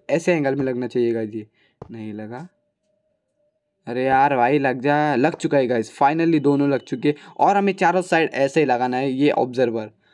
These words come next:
और इधर भी एक ऑब्जर्वर लगाना है, ये लग चुका है। और इधर भी एक, और उसके बाद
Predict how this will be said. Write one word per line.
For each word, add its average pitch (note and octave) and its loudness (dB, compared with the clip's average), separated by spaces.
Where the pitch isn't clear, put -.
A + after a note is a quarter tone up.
और C3 -2
इधर B2 -4
भी A#2+ -4
एक A#2 -4
ऑब्जर्वर A#2 -6
लगाना A2+ -8
है, A#2+ -14
ये A2+ -12
लग A2+ -10
चुका B2+ -2
है। C#3 2
और D#3+ 2
इधर D3+ 2
भी D3 2
एक, - -4
और F3 0
उसके E3+ 0
बाद A#2+ 0